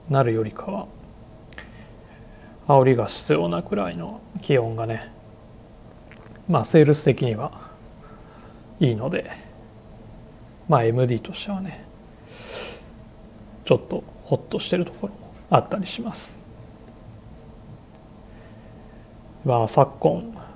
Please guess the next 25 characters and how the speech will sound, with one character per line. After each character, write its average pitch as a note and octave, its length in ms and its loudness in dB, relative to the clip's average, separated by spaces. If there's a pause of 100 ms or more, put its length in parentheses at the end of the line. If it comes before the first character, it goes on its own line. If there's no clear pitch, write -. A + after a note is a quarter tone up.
(120)
十 C3+ 340 6
月 D3 260 2
く F3 80 10
ら A#2+ 120 6
い G#2+ 40 -2
ま A2 100 -4
で A#2+ 80 0
は D3+ 140 -2
ね、 D#3 280 0 (460)
も A2+ 240 0
う - 20 -6
夏 A2 460 0 (140)
で - 100 -12
す - 100 -10
か G3 120 -6
ら F#3+ 140 -4
ね。 B2 320 -2 (1300)
ま A#2 280 2
あ、 - 1900 -20
そ C3+ 140 0
の B2+ 140 4
分、 A#2+ 200 0 (1600)
春 A2+ 260 2
が B2+ 120 0
ね、 F#3 220 -8